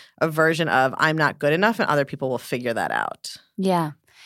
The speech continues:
Speaker 2: And that fear, those fears can be so crippling.
Speaker 1: Totally.
Speaker 2: Yeah. And they can, you know, literally hold us back from achieving the things that we really want to achieve in,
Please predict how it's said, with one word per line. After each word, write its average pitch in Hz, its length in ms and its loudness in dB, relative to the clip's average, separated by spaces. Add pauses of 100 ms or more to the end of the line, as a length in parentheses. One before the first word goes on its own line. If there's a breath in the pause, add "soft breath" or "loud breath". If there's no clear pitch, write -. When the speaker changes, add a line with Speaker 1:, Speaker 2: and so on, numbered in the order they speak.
(580 loud breath)
Speaker 2:
And 202 160 2
that 190 200 2
fear, 214 460 2
those 180 300 0
fears 202 280 0
can 185 200 -2
be 175 80 0
so 170 240 0
crippling. 156 640 -6
Speaker 1:
Totally. 143 640 -4
Speaker 2:
Yeah. 175 440 0
And 180 200 0
they 185 100 2
can, 175 480 0 (140)
you 208 120 2
know, 160 280 2
literally 180 440 2
hold 170 280 -2
us 165 120 -4
back - 320 -4
from 160 220 -4
achieving 160 560 -2
the 156 120 -2
things 151 340 -6
that 143 120 -6
we 147 120 -4
really 147 420 -4
want 147 400 -6
to 160 140 -6
achieve 143 800 -8 (140)
in, 139 540 -2